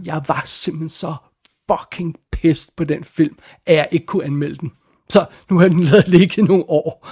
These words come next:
og så har jeg taget den frem igen. Øh, og jeg, jeg ved ikke, hvad der er gået galt i, i den her film. Det må jeg indrømme. Det, øh, øh, nogle gange, så har man sådan fornemmelsen af, at der måske er blevet klippet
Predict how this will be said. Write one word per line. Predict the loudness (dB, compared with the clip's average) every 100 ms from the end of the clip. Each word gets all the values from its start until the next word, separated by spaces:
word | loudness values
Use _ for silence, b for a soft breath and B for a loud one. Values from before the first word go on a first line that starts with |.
| -2
og | -2
så | 0 4
har | 4
jeg | 4
taget | 0 0
den | 0
frem | 0 -4 -2
igen. | -2 -2 -6 -12 B B B B -16 -2
Øh, | -2 -2 -10 _ _
og | 2
jeg, | 2 6
jeg | 4 6
ved | 2 2
ikke, | 2
hvad | 2
der | 2
er | 2
gået | 4 4
galt | 2 -4 -4 -10
i, | -6 -6
i | -4
den | -2 -2
her | -2
film. | -2 -4 0
Det | 2
må | 2
jeg | 2
indrømme. | 0 -2 -4
Det, | -8 -8
øh, | -6 -6
øh, | -8 -12 -14 -14 B B
nogle | 6 6 6 6
gange, | 4 4 2
så | 0 -4
har | -4 -4
man | -4
sådan | -4 -6
fornemmelsen | -2 -2 -2 -4 -2
af, | -2 -2
at | -4 -4
der | 0
måske | 0 -2 -6
er | -6
blevet | -2 -4
klippet | -2 -2 2 0